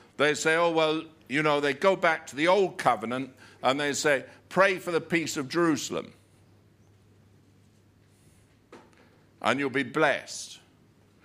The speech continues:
But that's old covenant. And the old covenant's been done away in Christ. Doesn't exist anymore. We got a new covenant based on better promises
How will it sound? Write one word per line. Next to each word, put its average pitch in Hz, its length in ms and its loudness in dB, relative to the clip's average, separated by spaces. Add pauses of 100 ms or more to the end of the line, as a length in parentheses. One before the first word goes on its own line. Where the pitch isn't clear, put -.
(160)
But 139 80 2
that's 185 240 2
old 180 280 0
covenant. 143 480 -2 (460)
And 123 140 0
the 160 80 4
old 196 300 4
covenant's 160 440 -2
been 147 280 0
done 165 200 2
away 135 640 0
in 113 160 -4
Christ. - 640 -2 (1400)
Doesn't 143 220 2
exist 139 440 -2
anymore. 78 520 -6 (2000)
We 107 140 0
got 143 180 2
a 151 60 0
new 170 220 2
covenant 78 500 -6 (840)
based - 300 0
on 135 140 2
better 170 280 0
promises 127 640 -2